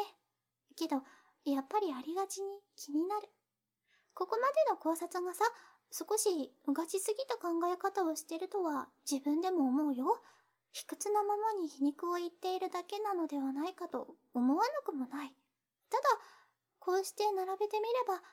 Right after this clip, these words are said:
今まで見えてこなかった私の存在感というか、輪郭がなんだかまるで鬼の形になってしまったかのような気分になる。自爆はしてないよ。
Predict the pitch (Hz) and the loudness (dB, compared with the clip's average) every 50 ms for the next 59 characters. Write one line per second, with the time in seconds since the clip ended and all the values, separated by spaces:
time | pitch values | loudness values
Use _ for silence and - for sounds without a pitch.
0 | _ _ _ _ - 330 311 320 330 359 381 381 370 339 302 285 311 349 381 370 | _ _ _ _ -2 2 4 4 4 4 2 2 2 2 0 0 0 0 -2 -2
1 | 330 294 - 370 392 440 427 - 381 349 - - 277 262 262 269 302 320 320 - | -4 -2 -2 0 -2 -2 0 0 0 -2 -2 -4 -6 -6 -6 -4 -6 -6 -6 -6
2 | 339 339 339 349 349 339 - - - 247 247 269 294 - 427 494 494 - - 392 | -6 -6 -6 -6 -6 -10 -12 -10 -6 -4 -4 -4 -2 -2 -2 -2 -2 -4 -8 -8
3 | 349 330 311 _ _ _ - - 370 381 415 415 415 415 359 - - - _ _ | -8 -8 -10 _ _ _ -4 -2 0 2 2 2 2 2 0 -2 -4 -20 _ _
4 | _ _ - 339 392 427 466 494 494 - 480 494 480 480 480 453 427 - _ _ | _ _ -2 -2 -2 0 0 0 0 0 -2 0 0 0 0 -2 -4 -10 _ _
5 | _ _ - 277 294 381 415 392 339 - 277 269 247 254 269 285 294 - 302 302 | _ _ 0 2 2 2 2 0 0 0 -2 -4 -2 -2 -2 -4 -4 -4 -4 -6
6 | 311 320 _ _ _ _ _ - 302 277 269 285 320 370 403 415 427 427 427 440 | -6 -8 _ _ _ _ _ -2 0 2 2 2 2 2 0 2 2 2 2 2
7 | 440 - 427 453 453 453 453 466 494 480 - 480 - - 330 311 320 320 - - | -2 0 -2 -4 -4 -2 -2 -2 -2 0 0 -2 0 0 -2 -2 -2 -2 -6 -8
8 | 403 - 427 403 359 320 302 311 330 311 302 294 294 - 320 320 - 359 359 330 | -8 -6 -4 -2 -2 -2 0 0 -2 -2 -2 -4 -6 -6 -8 -6 -6 -4 -4 -2
9 | 302 277 277 269 285 294 294 - _ _ _ _ _ _ _ _ _ _ _ _ | 0 0 0 0 -2 -4 -6 -8 _ _ _ _ _ _ _ _ _ _ _ _
10 | _ _ _ _ _ _ _ - 254 262 - 262 254 294 381 403 - 539 539 554 | _ _ _ _ _ _ _ -10 -6 -4 -2 -2 -2 -2 -2 4 6 8 8 8
11 | 523 508 - - 539 539 539 554 571 508 392 311 311 | 6 2 2 0 0 0 2 0 0 0 0 0 2